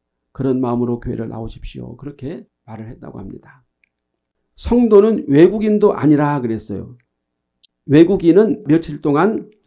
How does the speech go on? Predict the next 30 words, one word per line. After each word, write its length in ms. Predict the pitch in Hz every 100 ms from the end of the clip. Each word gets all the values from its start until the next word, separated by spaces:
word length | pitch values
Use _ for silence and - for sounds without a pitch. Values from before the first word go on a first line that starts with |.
| _
또는 260 | 170 160 135
몇 160 | 147 151
달 160 | 160
동안 380 | 156 151 151 143
여행 260 | 139 151 151
삼아서 400 | 143 135 135 127
다른 300 | 139 180 196
나라로 380 | 185 165 185
왔다 340 | 180 135 - 190
가는 200 | 190 180
사람을 460 | 151 143 156 190 -
외국인이다 720 | 131 139 127 110 107 104 110
그렇게 200 | 127 127
말하죠. 500 | 131 107 101 - - _ _ _ _ _ _ -
외국인은 460 | 156 165 170 165 165
시민권도 520 | - 190 175 175 170
없고 300 | 170 180 160
영주권도 500 | 160 175 165 170 165
없기 240 | 160 165 165
때문에 420 | 160 170 214 214 - _ _
그 120 | 175
나라의 520 | 175 165 160 151 139 _ _
법의 460 | - 180 196 214 -
보호를 540 | 175 160 170 240 - -
받지 280 | 139 - 220
못하는 360 | 175 160 165
사람들입니다. 720 | 170 180 175 143 117 113 113 -
물론 420 | 143 156 151 151 _ _ _ _ _
각 200 | 147 139
나라마다 600 | 139 135 127 120 156